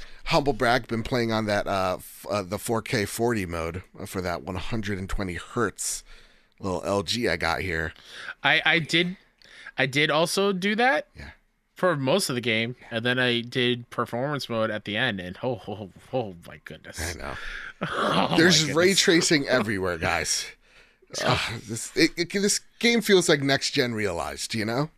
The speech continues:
Speaker 2: Mm-hmm.
Speaker 1: Final goddamn Lee. Green Gorilla Gamer writes in, "Sup, boys? As of last night, Spider-Man two became my game of the year and goat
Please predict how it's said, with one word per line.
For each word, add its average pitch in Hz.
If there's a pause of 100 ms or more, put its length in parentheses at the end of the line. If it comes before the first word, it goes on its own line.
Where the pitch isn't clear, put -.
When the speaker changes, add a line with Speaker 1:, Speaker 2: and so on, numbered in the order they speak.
(680)
Speaker 2:
Mm-hmm. 127
Speaker 1:
Final 135
goddamn 90
Lee. 76 (340)
Green 202
Gorilla 151
Gamer 123 (200)
writes 107
in, 104 (220)
"Sup, -
boys? 240 (580)
As 156 (160)
of 156
last 127
night, 92 (100)
Spider-Man 117
two 95
became 95
my 95
game 90
of 92
the 95
year 85
and 120
goat 170